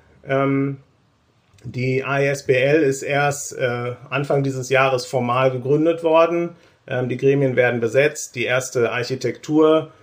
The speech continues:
ähm, wurde veröffentlicht. Jetzt gerade ist die zweite Version rausgekommen.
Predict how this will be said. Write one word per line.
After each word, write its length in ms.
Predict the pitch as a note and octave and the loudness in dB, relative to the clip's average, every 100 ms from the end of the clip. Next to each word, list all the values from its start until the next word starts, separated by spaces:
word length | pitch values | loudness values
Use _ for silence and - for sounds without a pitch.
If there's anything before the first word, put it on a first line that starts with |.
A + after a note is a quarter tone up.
| _ _ _ - | _ _ _ -4
ähm, 640 | C3 B2 B2 B2 B2+ B2+ A#2+ - - - G2+ | 0 0 0 -2 -4 -8 -12 -18 -20 -18 -16
wurde 480 | A#2+ B2+ C3+ B2+ A#2 | 0 2 4 4 4
veröffentlicht. 800 | B2 B2+ D#3+ E3 C#3+ C#3+ C#3 - | 2 -2 -2 -4 -2 -2 -2 -2
Jetzt 220 | B2 - | -4 -2
gerade 300 | A#2 C3+ C3 | 0 2 2
ist 220 | A#2+ - | 0 -4
die 80 | B2 | -10
zweite 400 | - C3+ D3 C#3 | -2 0 2 2
Version 400 | B2+ B2 C3 C3 | 2 2 0 0
rausgekommen. 840 | A#2 C#3+ - D#3 D3+ C#3 C#3+ C#3+ | 0 -2 -2 -4 2 2 2 -4